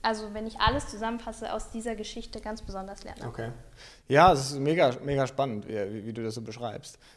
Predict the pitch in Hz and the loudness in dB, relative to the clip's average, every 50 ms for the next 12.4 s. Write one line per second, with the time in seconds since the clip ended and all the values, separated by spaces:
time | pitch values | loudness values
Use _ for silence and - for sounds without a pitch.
0 | - - 117 113 113 117 113 - 131 123 120 127 127 123 - - - 143 147 151 | -8 -2 2 2 2 2 0 -4 -6 -6 -2 2 2 2 2 2 2 2 2 2
1 | 107 123 120 135 123 - - 131 151 - 151 131 123 123 117 120 120 117 117 110 | 2 0 -2 -4 -4 -2 0 0 2 2 0 -2 -2 -2 -2 -2 -2 -2 -2 -2
2 | 107 110 107 104 - - 180 - - 120 110 107 - - 101 117 107 87 92 104 | -2 -2 -2 -4 -4 -4 -6 -6 -4 -4 -4 -4 -4 -4 -4 -4 -6 -6 -8 -8
3 | 107 - - - 110 117 110 107 110 110 107 - - 120 117 120 117 113 104 - | -8 -8 -8 -4 0 2 2 4 4 2 0 -2 -4 -8 -4 -2 0 0 0 -2
4 | - - - - - - - 120 - 131 120 113 104 110 123 143 175 185 185 185 | -6 -12 -16 -18 -10 -4 -4 -2 0 0 0 0 0 0 2 2 2 2 0 -4
5 | - - 139 113 113 - - 135 127 131 127 123 120 113 101 131 123 120 110 113 | -4 -6 -4 -2 -2 -2 -2 -2 2 4 6 6 6 6 4 0 0 0 0 0
6 | 139 180 - - - 117 - - 131 120 127 123 - 123 - - 131 123 113 123 | -2 -2 -2 -4 -4 -4 -4 -4 -4 -2 -2 -2 -4 -4 -6 -4 -6 -4 -2 -2
7 | 120 117 113 - - - - - - _ _ - 131 107 87 98 123 127 120 127 | -2 -2 -4 -8 -16 -20 -20 -20 -20 _ _ -6 -6 -4 -4 -4 -4 -4 -4 -4
8 | 117 123 123 - - - - 190 208 226 214 208 165 165 160 - - 135 131 - | -2 -4 -4 -4 -4 0 4 4 4 6 6 4 4 4 2 -2 -2 -2 -2 -2
9 | - 117 147 175 185 175 165 165 165 - 175 - - 165 175 160 165 - 123 127 | 0 0 0 0 0 -2 -4 -4 -4 -4 -6 -4 -4 -4 -6 -6 -6 -6 -4 -4
10 | 123 131 131 123 131 139 160 185 220 - 190 - - - 139 131 139 160 170 165 | -2 -2 -2 0 0 2 2 2 2 2 -2 -4 -2 -2 -2 -2 -2 -4 -4 -2
11 | 165 160 160 - - 117 123 131 151 - 165 156 139 139 135 - - - 175 165 | -2 -2 -2 -2 -2 -2 -2 0 -2 -2 -2 -2 -2 -2 -4 -4 -4 -6 -6 -4
12 | 170 156 139 135 139 151 151 | -4 -2 0 0 0 0 -2